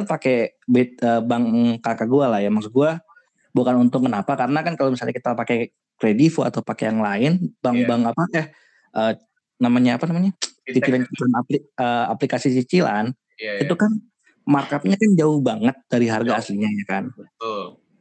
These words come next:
Speaker 1: Nah, begitu gua pakai bank, harganya kan cuman beda dua puluh ribu lah sama harga aslinya. Itu kan masih oke lah.
Speaker 2: Ah.
Speaker 1: Tapi karena gua nyicil,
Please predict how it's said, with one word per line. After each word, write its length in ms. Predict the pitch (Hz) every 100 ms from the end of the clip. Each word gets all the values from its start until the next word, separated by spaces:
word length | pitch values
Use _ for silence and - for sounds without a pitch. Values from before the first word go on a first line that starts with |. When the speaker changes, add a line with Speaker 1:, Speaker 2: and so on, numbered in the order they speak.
| _ _
Speaker 1:
Nah, 220 | 110 101
begitu 300 | 95 107 110 120
gua 160 | 123
pakai 340 | 117 - 92 104
bank, 460 | 139 175 185 175
harganya 380 | 123 120 117 143
kan 180 | 151 175
cuman 300 | 139 123 117
beda 260 | 110 113 117
dua 80 |
puluh 240 | 110 113 107
ribu 240 | 98 117
lah 140 | 127 127
sama 240 | 117 107
harga 240 | 101 101 -
aslinya. 300 | - 214 202 -
Itu 80 |
kan 140 | 190 165
masih 260 | 143 123
oke 220 | 110 - 123
lah. 160 | 95 - - _ -
Speaker 2:
Ah. 240 | 107 104
Speaker 1:
Tapi 840 | 147 156 - 123 107 113 139 160 _ -
karena 320 | 120 127 127
gua 140 | 135
nyicil, 800 | 143 185 - 113 101 98 101 123